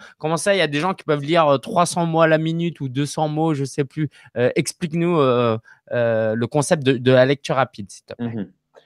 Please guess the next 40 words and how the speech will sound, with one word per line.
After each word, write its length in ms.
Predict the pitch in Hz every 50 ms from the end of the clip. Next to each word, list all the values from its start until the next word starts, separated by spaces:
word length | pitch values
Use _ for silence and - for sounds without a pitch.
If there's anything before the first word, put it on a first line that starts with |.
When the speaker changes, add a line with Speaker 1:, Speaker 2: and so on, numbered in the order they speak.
| _ _ _
Speaker 2:
Oui, 280 | 123 139 165 160 147 -
en, 180 | - 101 117 -
en 120 | - 113 110
fait, 420 | - - 151 151 156 156 - - -
la, 200 | 113 135 147 -
donc 240 | 123 123 113 110 -
la 160 | 135 123 120
lecture 420 | 123 123 135 135 - - 147 139
rapide 280 | 127 127 127 - 151 147
ou 40 | 131
efficace, 560 | 127 123 - - 117 - 170 151 160 156 - -
c'est 200 | - 120 - -
pas 200 | - 135 143 143
comme 200 | - 127 120 123
on 40 | 120
peut 160 | - - 117
voir, 560 | 110 101 101 113 120 123 131 139 139 123 110
euh, 100 | 110 104
la 160 | 104 104 110 110
lec-, 220 | 113 117 113 -
la 80 | - -
photo 440 | - - - - 139 135 139 147
lecture 520 | 135 123 127 127 - - - - 139 147 135
où 80 | 120
t'as 120 | 113 - 113
les 160 | 110 107 104
gens 140 | 107 131 135
qui, 120 | - - -
comme 120 | 110 101
ça, 120 | - -
t'as 100 | - -
l'impression 340 | 113 - - - 104 - -
que 60 | 117
ce 100 | - -
sont 140 | - - 104
des 100 | 104 107
robots, 420 | 101 101 107 110 110 120 135 147 139 - -
Speaker 1:
<laughs> 100 | - -
Speaker 2:
un 240 | 143 113 127 113
scanner, 460 | 110 - - - - 254 123 123 143